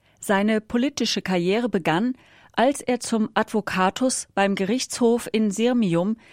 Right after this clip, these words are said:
im heutigen Serbien ernannt wurde.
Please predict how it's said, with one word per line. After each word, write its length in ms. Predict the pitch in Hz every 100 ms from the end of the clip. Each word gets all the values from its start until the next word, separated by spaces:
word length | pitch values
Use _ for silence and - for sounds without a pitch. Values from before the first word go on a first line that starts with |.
| - -
im 240 | - 240 240
heutigen 420 | 233 247 240 226
Serbien 460 | 196 165 196 185
ernannt 400 | 160 156 147 143
wurde. 420 | 156 151 151 147